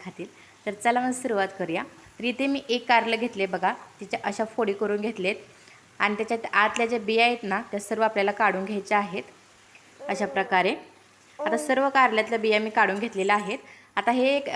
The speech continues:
भांड्यामध्ये पाणी ठेवायचं, त्याच्यामध्ये हे कारले टाकायचे, थोडीशी हळद आणि थोडंसं मीठ घालायचं आणि हे आपल्याला कारलं थोडंसं शिजवून घ्यायचं आहे, जास्त पण नाही शिजवायचं, थोडंसं नुसतं, अ, शिजवून घ्यायचं. आता, अ, एक दोन,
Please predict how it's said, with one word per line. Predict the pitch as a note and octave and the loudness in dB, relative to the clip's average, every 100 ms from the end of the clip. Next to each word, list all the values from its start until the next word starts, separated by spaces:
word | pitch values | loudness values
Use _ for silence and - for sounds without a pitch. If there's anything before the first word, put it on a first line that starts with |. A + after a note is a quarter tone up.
| A3 | 0
भांड्यामध्ये | B3 A3 A#3 A#3+ | 0 2 0 0
पाणी | A3+ A#3+ G#3 | 2 2 2
ठेवायचं, | G#3+ A3 F3+ F#3+ | 0 0 0 -2
त्याच्यामध्ये | G3 G#3 G#3+ G#3+ | -2 -2 -2 -2
हे | A3+ A3 | -2 0
कारले | A3+ G3 G3+ | 0 2 0
टाकायचे, | A3 A3 F3 F#3+ | 0 -2 -4 -4
थोडीशी | A3 G3+ G#3 B3 | -4 -4 -4 -4
हळद | G#3 G3 A3 | 0 2 4
आणि | G#3+ F#3+ C#4 - - - - | 2 0 -2 -8 -20 -20 -4
थोडंसं | A#3+ B3 C4 | -2 0 -2
मीठ | A#3+ G#3+ | -2 -2
घालायचं | G3+ A3 E3+ E3 D4 G#4 - - - | 0 2 2 0 -2 -4 -10 -14 -4
आणि | G3+ | -2
हे | A#3 A#3+ | 0 4
आपल्याला | B3+ B3+ B3 A#3+ | 4 4 2 2
कारलं | B3 B3 G#3 A3 - | 4 4 4 0 -2
थोडंसं | C4 A#3+ A#3+ C#4 | 0 0 -2 -4
शिजवून | - B3+ G3+ G#3+ | -4 -4 -2 -4
घ्यायचं | G#3+ G3 F3+ | -2 -4 0
आहे, | G3 F#3+ F3+ D#4+ - - _ - - - - - - | 0 0 -4 -10 -16 -20 _ -20 -20 -20 -20 -8 2
जास्त | A#3+ A#3+ | 2 2
पण | B3 C#4 | -4 0
नाही | B3+ B3 | 0 0
शिजवायचं, | A#3+ G#3 A#3 | 0 0 -2
थोडंसं | - B3 A#3+ B3+ | 0 0 0 -4
नुसतं, | B3+ - D4 - - - - | -6 -2 -2 -2 -12 -20 -6
अ, | G3 G#3 | 2 2
शिजवून | G#3 B3 G#3+ G#3+ | 2 0 0 0
घ्यायचं. | A3 F3+ A#3 C4+ - | 0 -2 -4 -6 -2
आता, | F#3 A3+ A3+ A#3 - | 2 4 6 4 2
अ, | G3+ G3 | 0 2
एक | G3 A3+ - | 4 0 -2
दोन, | G3+ G#3+ A3+ | -4 0 0